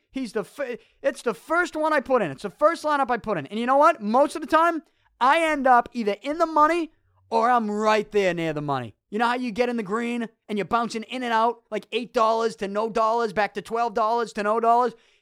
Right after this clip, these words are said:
Isn't that the greatest feeling in the world? Uh, you need that, especially on a weekend like this where you're not gonna leave the couch. Like, I'm not leaving the couch.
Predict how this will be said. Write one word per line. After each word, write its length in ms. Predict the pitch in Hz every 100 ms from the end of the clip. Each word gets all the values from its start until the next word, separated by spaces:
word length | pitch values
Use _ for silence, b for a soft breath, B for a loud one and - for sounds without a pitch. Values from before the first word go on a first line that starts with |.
| -
Isn't 260 | 285 330
that 240 | 320 311 -
the 80 | 214
greatest 540 | 165 202 220 233 -
feeling 320 | 220 220 233
in 60 | 214
the 40 | 175
world? 360 | 175 196 196 _ _ _ _ _ _ _ -
Uh, 60 | 220
you 280 | 247 254 277
need 300 | 269 370 277
that, 200 | 147 - 220
especially 560 | - - 311 320 349
on 80 | 311
a 20 |
weekend 320 | 254 302 269 247
like 180 | 202
this 200 | 359 330
where 140 | 180 220
you're 100 | 220
not 300 | 214 262 269
gonna 160 | 269
leave 180 | 262 262
the 80 | 220
couch. 380 | 226 294 311 -
Like, 160 | 160 -
I'm 240 | 226 269 285
not 240 | 262 254
leaving 260 | 233 233 240
the 80 | 240
couch. 420 | 262 311 190